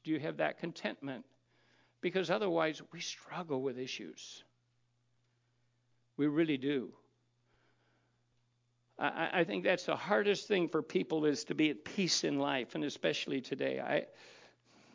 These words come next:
coronavirus is out there. We hear about it. Uh,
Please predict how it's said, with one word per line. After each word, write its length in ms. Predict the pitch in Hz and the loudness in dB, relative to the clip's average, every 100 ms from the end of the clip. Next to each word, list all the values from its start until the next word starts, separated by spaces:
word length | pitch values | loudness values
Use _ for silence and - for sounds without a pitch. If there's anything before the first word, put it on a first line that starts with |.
| - _ _ _ _ _ _ _ _ _ _ - | -20 _ _ _ _ _ _ _ _ _ _ -18
coronavirus 880 | - 214 208 143 131 120 - - - - _ _ _ _ _ | -6 -2 0 0 0 -2 -8 -10 -14 -16 _ _ _ _ _
is 200 | 147 135 | -6 -4
out 240 | 151 139 - | -2 -4 -6
there. 220 | 139 - - _ - | -10 -10 -20 _ -4
We 240 | 156 160 | 0 0
hear 180 | 143 180 | 2 2
about 300 | 135 135 117 | 2 -2 -6
it. 100 | 107 _ _ _ _ _ _ _ _ _ _ | -10 _ _ _ _ _ _ _ _ _ _
Uh, 560 | 180 160 151 151 143 143 | 4 6 6 6 4 0